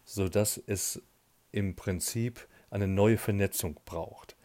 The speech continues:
Das heißt also, die einzelnen Unternehmen auf den einzelnen Kontinenten und auf den einzelnen, in den einzelnen Ländern,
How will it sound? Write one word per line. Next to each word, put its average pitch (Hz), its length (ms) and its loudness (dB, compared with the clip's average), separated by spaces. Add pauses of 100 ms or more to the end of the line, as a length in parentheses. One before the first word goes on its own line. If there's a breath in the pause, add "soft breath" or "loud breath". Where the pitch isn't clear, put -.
(300 soft breath)
Das 98 200 -2
heißt 113 400 2
also, 92 280 0
die 98 180 -4
einzelnen 117 480 2
Unternehmen 113 680 2
auf 101 120 0
den 90 160 -2
einzelnen 107 580 -2
Kontinenten 160 920 -2 (500 loud breath)
und 107 220 0
auf 107 160 0
den 92 180 0
einzelnen, 104 800 2 (800 soft breath)
in 95 220 -4
den 95 160 0
einzelnen 92 480 0
Ländern, 135 520 -2